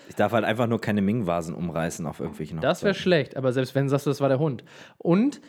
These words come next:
Speaker 2: äh, im Endeffekt, äh, weiß nicht, also für mich ist so das Ding, wenn ich was kaputt mache, muss ich es halt bezahlen. Also ich werd jetzt wahrscheinlich, sa-,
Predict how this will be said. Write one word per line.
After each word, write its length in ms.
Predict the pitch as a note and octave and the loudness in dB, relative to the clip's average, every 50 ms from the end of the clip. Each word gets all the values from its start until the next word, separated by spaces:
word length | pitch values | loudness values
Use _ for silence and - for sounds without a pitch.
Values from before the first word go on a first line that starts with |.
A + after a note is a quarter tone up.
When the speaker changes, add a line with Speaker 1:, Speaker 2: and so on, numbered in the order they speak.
| - _ _ _ - | -20 _ _ _ 0
Speaker 2:
äh, 200 | F3 F3 F3 D#3+ | 2 2 2 2
im 120 | F3 E3+ | 0 -2
Endeffekt, 560 | F3+ G3+ G3+ G3 - - D#3 F3 - A3 - | -2 -2 -2 -2 -2 0 0 0 0 -2 -6
äh, 440 | - - D#3 D3+ D3+ D3+ D3+ D3+ D#3 D#3+ - _ _ - | -4 -2 0 2 2 2 2 0 -2 -4 -10 _ _ -2
weiß 180 | D3+ D3 B2 | -2 -2 0
nicht, 160 | B2 A#2 - | -2 -4 -2
also 160 | - D3 C#3+ C3+ | -2 -2 -2 -2
für 140 | - - | -4 -2
mich 160 | D#3 G3 G3 G#3 | -2 -2 -2 -2
ist 80 | F#3 | -2
so 100 | - F3 | 0 0
das 140 | E3 D3+ D#3+ | 0 0 0
Ding, 160 | - F3 E3+ D#3+ | 0 0 0 0
wenn 60 | D3+ | 0
ich 80 | D3 | 0
was 140 | C#3+ C#3 - | 0 -2 -4
kaputt 240 | - - - F3 D#3+ | -6 -6 -6 -4 -2
mache, 160 | D#3+ D3 B2 | -2 -2 -2
muss 100 | C#3+ C#3+ | -2 -2
ich 60 | C#3+ C#3 | -2 -2
es 100 | - - | -2 -4
halt 100 | B2 A#2 | -4 -4
bezahlen. 360 | C3 A#2+ - - A2+ G#2+ G#2+ | -4 -8 -6 -4 -6 -4 -4
Also 100 | G#2+ A#2 | -4 -4
ich 60 | A2+ | -2
werd 100 | B2+ B2+ C#3+ | -2 -2 -2
jetzt 120 | C3 - | -2 -2
wahrscheinlich, 420 | A#2+ A2 - - A#2+ B2 A2+ - | -4 -6 -4 -2 -2 -2 -2 -4
sa-, 160 | - A#2 A2+ | -6 -8 -8